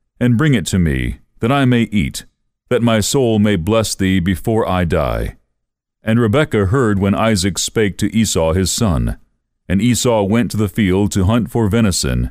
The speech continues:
and to bring it. And Rebekah spake unto Jacob her son, saying, "Behold, I heard thy father speak unto Esau thy brother, saying, Bring me venison,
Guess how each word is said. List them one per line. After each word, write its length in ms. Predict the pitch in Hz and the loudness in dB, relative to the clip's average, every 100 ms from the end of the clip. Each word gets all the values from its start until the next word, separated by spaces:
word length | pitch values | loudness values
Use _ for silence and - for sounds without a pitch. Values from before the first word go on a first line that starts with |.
| - | -6
and 220 | 92 98 | -2 -2
to 80 | 92 | 0
bring 260 | 92 113 82 | 0 0 0
it. 220 | 58 - _ _ _ _ _ _ _ - | -4 -10 _ _ _ _ _ _ _ -2
And 100 | 123 | 2
Rebekah 400 | 120 156 180 147 | 2 2 2 0
spake 380 | - 127 127 101 | -2 0 0 0
unto 180 | 104 | 0
Jacob 560 | 95 87 110 85 80 78 | 0 0 0 0 -2 -2
her 140 | 110 | -2
son, 460 | 101 135 87 76 80 | -2 0 0 0 -2
saying, 480 | - 120 107 104 104 - _ _ _ | -2 0 2 2 2 -2 _ _ _
"Behold, 540 | - 117 156 104 73 73 - _ _ - | -2 2 2 0 -2 -4 -10 _ _ -2
I 100 | 101 | 0
heard 240 | 151 156 | 2 2
thy 160 | 120 113 | 2 0
father 400 | - 113 104 104 | 0 -2 0 -2
speak 400 | - 110 98 - | -2 0 0 0
unto 220 | 98 101 | 0 0
Esau 540 | 120 120 - 78 80 | 0 0 0 0 0
thy 180 | 85 98 | 0 0
brother, 560 | 85 113 101 69 65 - | 0 0 0 0 -2 -6
saying, 520 | - 127 82 62 62 - _ _ _ _ - | -2 0 0 0 -4 -6 _ _ _ _ -2
Bring 240 | 147 165 | 2 4
me 160 | 135 131 | 4 2
venison, 640 | 98 117 95 - 65 71 | 2 2 0 0 -2 -2